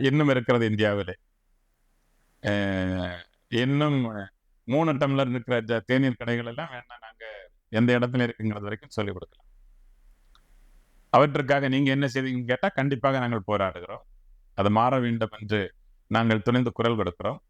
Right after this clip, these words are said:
மாற்றுவதற்கு அந்த தலைவர்களும் கூட வந்தாங்க அப்படின்னு சொன்னா, ஏன்னா எப்போதுமே கடவுளை பாதுகாப்பதிலே இவர்கள் குறியாக இருக்கிறார்கள். ஏதோ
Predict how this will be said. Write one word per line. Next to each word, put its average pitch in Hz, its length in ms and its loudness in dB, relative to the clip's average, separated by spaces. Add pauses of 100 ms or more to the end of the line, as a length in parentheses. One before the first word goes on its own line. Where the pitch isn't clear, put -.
(480)
மாற்றுவதற்கு 143 680 0 (280)
அந்த 120 260 -2
தலைவர்களும் 135 580 0
கூட 127 180 -4
வந்தாங்க 117 380 -4
அப்படின்னு 104 340 -20
சொன்னா, 107 220 -4 (800)
ஏன்னா 123 200 2
எப்போதுமே 143 440 0
கடவுளை 143 380 0
பாதுகாப்பதிலே 131 640 -4
இவர்கள் 123 280 -20
குறியாக 107 380 -16
இருக்கிறார்கள். 92 480 -16
ஏதோ 110 120 -20